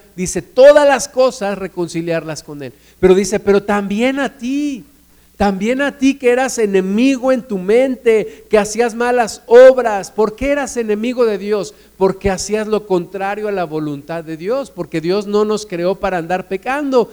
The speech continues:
para andar desperdiciando nuestra vida, o para andar blasfemando de Él. Dios nos creó para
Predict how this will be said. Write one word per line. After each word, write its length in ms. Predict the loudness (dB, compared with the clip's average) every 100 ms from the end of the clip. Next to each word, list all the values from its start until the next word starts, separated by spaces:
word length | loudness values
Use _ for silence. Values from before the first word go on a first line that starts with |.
| -10 -4
para 160 | -2 0
andar 200 | -2 -2
desperdiciando 760 | -4 -4 -4 -4 -6 -6 -4
nuestra 340 | -4 -6 -6 -4
vida, 400 | -2 -2 -2 -4
o 80 |
para 200 | -4 -4
andar 280 | -2 -2 -2
blasfemando 680 | -2 -4 -6 -6 -6 -6 -6
de 360 | -6 -2 0
Él. 140 | -2 -4 _ _ _ _ _ _
Dios 240 | 0 2 2
nos 180 | 0 -2
creó 280 | 0 0
para 440 | 0 0 0 -2